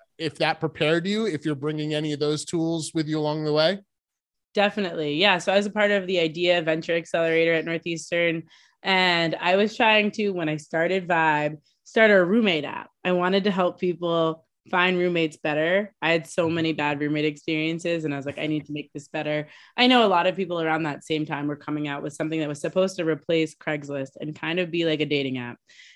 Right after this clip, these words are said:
Speaker 2: And I don't think that that has really, I don't know if it's completely panned out, but the thing that I wanted to add to that layer was how to match people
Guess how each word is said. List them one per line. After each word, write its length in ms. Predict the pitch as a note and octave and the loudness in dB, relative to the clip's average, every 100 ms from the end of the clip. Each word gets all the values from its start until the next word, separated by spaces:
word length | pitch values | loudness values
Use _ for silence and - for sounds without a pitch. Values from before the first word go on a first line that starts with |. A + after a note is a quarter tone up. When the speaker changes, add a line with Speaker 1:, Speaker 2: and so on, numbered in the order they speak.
| - | 0
Speaker 2:
And 120 | G3+ | 4
I 80 | G#3 | 6
don't 220 | A3 A3 | 4 2
think 200 | A3+ G#3 | 0 0
that 140 | F#3 | -2
that 280 | F3 E3 D#3+ - _ - | 0 2 0 -6 _ 2
has 160 | G#3 | 2
really, 360 | G3+ G#3 F#3+ F3 | 4 4 4 2
I 100 | D#3 | 0
don't 100 | F#3 | 0
know 120 | F3+ | 0
if 100 | E3+ | -2
it's 100 | D#3+ | -6
completely 520 | - D#3 - A3+ A3+ | -8 -6 -2 0 0
panned 360 | A3+ A3+ G#3 G#3 | 2 4 4 4
out, 300 | G3 G3 G3 - _ _ | 4 4 0 -6 _ _
but 160 | G#3+ G#3 | -4 -2
the 80 | F#3+ | 0
thing 240 | A3 A3 | 2 4
that 80 | G3+ | 2
I 100 | F#3+ | 2
wanted 360 | F#3 F3 F3 D#3+ | 0 0 -2 -2
to 120 | F3+ | -2
add 280 | D#3 D3+ D#3+ | 0 -2 -2
to 60 | |
that 180 | D#3 D3 | -4 -2
layer 380 | D3+ D3 D3 D3+ | -2 -2 -2 -2
was 220 | D3 C#3+ | -4 -8
how 200 | - E3+ | -4 0
to 80 | F3+ | 2
match 380 | F3+ D#3+ D#3+ - | 2 0 -2 -6
people 580 | E3+ D#3+ D#3+ D#3 D3+ | -10 -4 0 0 0